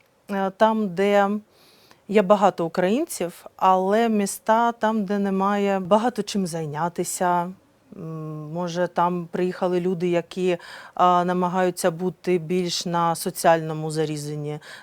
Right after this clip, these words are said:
е, знаєте, не, не мають наснаги працювати над собою, працювати взагалі. А, це Ліберець, це Мост. А, ми за два роки не змогли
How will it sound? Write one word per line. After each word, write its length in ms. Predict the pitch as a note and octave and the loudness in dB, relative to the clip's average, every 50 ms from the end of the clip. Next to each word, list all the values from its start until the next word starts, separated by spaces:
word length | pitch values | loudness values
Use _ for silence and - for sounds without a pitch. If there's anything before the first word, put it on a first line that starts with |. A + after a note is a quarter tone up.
| - - | -8 -4
е, 140 | - D3+ D3 | -4 -4 -2
знаєте, 320 | D3 E3 E3+ E3+ - D3+ | 0 -2 -2 -2 -4 -6
не, 280 | D3+ D#3 D#3 D#3 D#3 - | -4 -4 -4 -4 -4 -4
не 200 | F3 F3 F#3 F3+ | -2 -2 -2 -2
мають 420 | F3 F3 F3+ F#3 F#3 F3+ E3+ - | 0 0 0 2 2 0 0 -2
наснаги 460 | F3+ F3 E3 - - F3 E3+ D#3+ E3+ E3+ | -4 -6 -4 -2 -2 -2 -2 -2 -4 -4
працювати 640 | - E3+ D#3+ D#3 - - D3+ D3+ D3 D3 D3 D#3 | -4 -6 -8 -6 -6 -6 -2 -2 -2 -2 -2 -6
над 200 | C#3+ D3 D3 C#3+ | -8 -8 -8 -10
собою, 420 | - - D#3 C#3+ C#3 D#3 E3+ E3 D3+ | -10 -10 -10 -8 -4 -4 -4 -4 -4
працювати 580 | - - D3+ - - - C#3+ C#3+ C#3+ - - | -6 -12 -12 -12 -10 -8 -6 -8 -8 -8 -8
взагалі. 520 | C#3 C#3+ D3 C#3 C#3+ C#3+ C#3+ C#3 C3+ C#3 F3 - - - - - - - - - | -10 -6 -6 -6 -6 -6 -6 -8 -8 -10 -12 -14 -18 -16 -14 -12 -12 -12 -10 -4
А, 420 | - - F3+ F3+ F3 F3 E3+ E3+ E3 E3 _ _ | 0 2 4 6 6 6 4 2 0 -4 _ _
це 560 | - - - - G#3+ G#3 G#3 G3+ G3+ G3+ G3 G3 G#3 G3 - _ - | -10 -6 -4 0 2 2 4 4 4 4 4 2 0 -6 -8 _ -6
Ліберець, 760 | G3 F#3 G#3 F3+ F3 G3 F#3+ F#3 F#3+ F3+ - - - - - _ | -2 0 0 0 2 0 2 2 0 -2 -4 -8 -12 -12 -12 _
це 320 | - - - D#3+ D3 D3 D3 | -12 -8 -4 -4 -4 -4 -4
Мост. 680 | D3+ E3 F3 F#3 E3+ - - - _ - - - - _ _ _ _ - - - - - - - - | -4 -4 -4 -4 -4 -6 -10 -12 _ -20 -20 -20 -20 _ _ _ _ -20 -20 -20 -18 -18 -18 -16 -8
А, 420 | - - F3+ F3 F3 E3+ E3+ E3+ E3 | -2 2 2 4 4 4 2 2 0
ми 400 | E3+ F3 F3 F3 F3 F3 F3 E3+ | 0 -2 -2 0 0 0 0 0
за 140 | E3 F3+ | 0 -2
два 220 | F3 E3 E3+ F#3 F3+ | -2 2 2 2 2
роки 360 | F#3 F3 F3 F3 - G#3+ F#3 | 4 2 0 0 0 0 0
не 160 | F#3 F3+ F3 | 0 0 -2
змогли 640 | E3+ E3+ E3+ E3+ E3+ D#3+ F3 E3 E3+ E3+ F3 F3 F3+ | -2 -2 -2 -2 -2 -2 -2 -2 0 0 0 0 -2